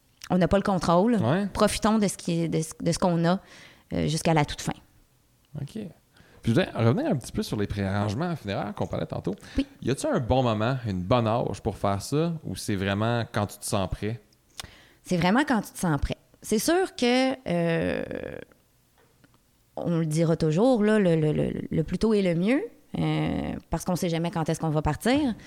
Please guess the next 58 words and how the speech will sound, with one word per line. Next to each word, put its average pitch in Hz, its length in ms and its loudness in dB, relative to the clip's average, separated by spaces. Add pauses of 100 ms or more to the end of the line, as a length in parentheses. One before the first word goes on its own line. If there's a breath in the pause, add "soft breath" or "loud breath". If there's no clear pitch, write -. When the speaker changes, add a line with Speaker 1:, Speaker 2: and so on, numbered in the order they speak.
(460 loud breath)
Speaker 1:
Mais 170 460 2 (220)
faut 233 160 4
se - 100 -2
sentir 175 360 2
prêt, 208 160 2
faut 202 120 -2
se - 60 -4
sentir 233 340 0
à 196 100 4
l'aise 190 260 2
avec 151 220 0
ça, 139 200 -2
hein, 117 160 -2
parce 160 160 -2
qu'il 160 100 0
y 160 60 2
en 170 100 2
a 233 60 2
qui 202 100 0
ont 165 100 2
peur 254 360 2
de 160 80 2
faire 170 220 0
les 156 120 0
préarrangements, 147 680 -2
là. 139 80 0
Ils 135 300 -2
se - 80 -8
disent, 175 260 0
euh, 143 160 0 (1040 loud breath)
Speaker 2:
Ah, 107 80 0
c'est « - 0 -
Speaker 1:
Ça - 120 -4
Speaker 2:
comme 139 120 4
Speaker 1:
va-tu 156 120 4
Speaker 2:
se 131 100 8
lancer 131 420 8
Speaker 1:
m'emmener - 20 8
Speaker 2:
un - 100 10
Speaker 1:
vers 202 80 6
la - 80 8
Speaker 2:
peu 151 80 10
dans 160 80 8
Speaker 1:
mort ? » 135 160 8
Speaker 2:
la 120 160 8
mort, 151 420 6
là, 151 120 6
ouais. 123 60 8
Speaker 1:
Exactement. 185 640 4 (460 loud breath)
Puis 175 140 0
après, - 240 2
quand 190 200 -2
ils 160 60 -2
le 143 60 -6
font, 220 260 2
ils 190 80 -2
se - 140 -8
sentent 160 320 -2